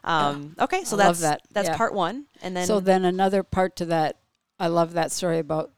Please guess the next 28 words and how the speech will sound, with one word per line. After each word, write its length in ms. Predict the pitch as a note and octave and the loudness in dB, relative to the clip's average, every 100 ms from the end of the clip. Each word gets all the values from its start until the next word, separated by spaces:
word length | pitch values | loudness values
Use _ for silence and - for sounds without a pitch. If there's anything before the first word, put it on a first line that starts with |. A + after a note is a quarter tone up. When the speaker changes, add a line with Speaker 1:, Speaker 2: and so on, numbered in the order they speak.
| _ _ | _ _
Speaker 1:
crying 320 | - F3 E3 D#3 | -8 -4 -2 0
wolf, 300 | F3+ F3+ - | 0 -2 -2
Speaker 2:
Yeah. 240 | G3+ F3 | 0 0
Speaker 1:
but 80 | E3 | 0
also, 600 | F#3 F#3+ - E3+ D#3 D3+ _ _ _ - | -2 -2 -2 -2 -2 -6 _ _ _ -6
I 120 | E3 | -2
also 280 | D#3+ D#3 E3+ | -2 -4 -4
love 240 | E3 D#3+ | -2 -4
how 240 | D#3+ D#3+ | -2 -4
Doctor 380 | D#3+ E3 D#3+ E3 | -2 -6 -6 -6
Neil 220 | D#3 D#3+ | -6 -4
Barnard 500 | C#3+ D3 D#3 F3 F#3+ | -4 -4 -4 -4 -6
explains 480 | G3+ - - G#3+ G#3+ | -8 -10 -6 -4 0
it. 160 | A#3 C4 | -2 -2
Speaker 2:
Okay. 180 | G#3+ C#4+ - _ | -6 -10 -12 _
Speaker 1:
He's 300 | - G3+ F3+ | -10 -6 -2
like, 240 | F#3+ F3+ - _ _ _ _ | 0 -2 -4 _ _ _ _
he 180 | - A#3 | -8 -4
was 160 | A3 G3 | -4 -2
one 180 | G#3 | -4
of 100 | G3 | -4
the 80 | D#3+ | -6
first 500 | - - F3+ E3+ - | -8 -2 0 -2 -6
nationally 500 | E3+ E3 F3 E3+ E3 | -6 -6 -6 -6 -6
known 240 | D#3+ D#3+ C#3+ | -6 -6 -4
doctors 560 | D3+ D3+ - E3+ F3 | -4 -4 -4 -6 -6
who 120 | - | -10
really 500 | D#3+ D#3+ D#3 E3 E3 | -6 -4 -2 -2 -4